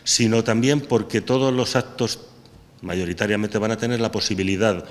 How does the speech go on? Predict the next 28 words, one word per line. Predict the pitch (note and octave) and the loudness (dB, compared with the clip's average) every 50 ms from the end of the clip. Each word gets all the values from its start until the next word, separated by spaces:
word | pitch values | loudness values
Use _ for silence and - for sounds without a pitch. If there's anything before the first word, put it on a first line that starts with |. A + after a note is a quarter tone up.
| - - | -10 -6
o | - G2+ | -4 0
bien | G2 A2 A2+ A#2+ | 0 2 2 2
de | A#2 B2 | 2 0
la | A#2+ A2 - | 0 0 -2
participación | G#2+ F#2+ - G#2 - - F2 F#2 F2 - - A#2 A2 G#2+ G#2 | -4 -4 -6 -10 -8 -8 -6 -6 -6 -4 0 0 0 2 0
de | G2 F2+ | 0 -2
los | F2 D#2 - - - | -4 -6 -8 -8 -8
asistentes | F#2+ - - - - - B2 A#2+ A#2+ B2 A#2+ B2 B2 - - - - - - - - - - - - | -8 -8 -10 -8 -4 -2 0 0 0 0 -2 -2 -2 -6 -12 -14 -18 -18 -18 -16 -16 -18 -18 -12 -2
o | - C3 C3+ | 0 0 2
bien | B2+ B2 A#2 A#2+ C3+ C3+ - - - - - - - - | 4 6 4 4 4 0 -4 -8 -14 -18 -18 -20 -18 -12
de | G#2 G2 F2+ G#2 A2+ B2 C3 C3+ C3 - - - - - - - - - - - - - - - - - - - - - - - - | -12 -4 0 2 2 4 2 2 -2 -4 -10 -16 -20 -20 -20 -20 -20 -20 -20 -20 -20 -20 -20 -20 -20 -20 -20 -20 -20 -20 -20 -4 2
un | B2+ C3+ C#3 | 4 4 4
coloquio, | A#2 - G#2 G#2 A#2 B2 A#2+ - G#2+ F#2+ G2+ A2 - - - - - - - - | 4 2 2 4 4 4 2 2 0 -2 -2 -2 -4 -12 -18 -20 -20 -20 -20 -16
sea | - - - A2 A2+ A#2 A2+ | -12 -4 0 2 2 2 2
poético | A#2 A2 A#2+ B2 A#2 - G#2 F2+ - F#2 F#2 F2 - - | 2 2 2 2 2 -2 -4 -2 -2 -2 -2 -2 -4 -6
o | E2+ E2+ | -8 -6
sea, | E2 - - A2 G#2+ G#2 G#2 G2 F#2+ F2+ E2+ - - - - - - | -6 -2 0 0 2 2 2 0 0 -2 -4 -8 -12 -16 -18 -14 -10
eh, | F#2 F2 F2 F2 E2+ - - | -8 -4 -4 -4 -6 -8 -10
también | - F2 D#2+ F2 F#2 A#2+ C3 A#2+ F#2+ D#2+ - | -8 -8 -6 -4 -2 0 2 2 0 -2 -4
sobre | - - G2+ F2 E2+ E2 E2+ | -6 -4 -4 -4 -4 -4 -6
la | F2 E2+ | -6 -2
propia | - A2+ G#2 - A2 F#2 F#2 | -2 -2 0 2 0 0 2
obra, | G#2 A2 G2+ F#2 G#2+ A2 | 0 0 0 -2 -4 -6
es | F#2 - | -6 -10
decir, | E2+ - G#2 F#2+ | -8 -8 -6 -6
no | F#2+ F2+ | -6 -4
solo | - G#2+ G#2 G#2 | -4 -2 -2 -2
recitando, | G#2 G#2 - A2 G2 - F#2+ F#2 G2 F#2+ G2 F#2+ | -4 -4 -6 -8 -6 -6 -6 -4 -4 -4 -4 -6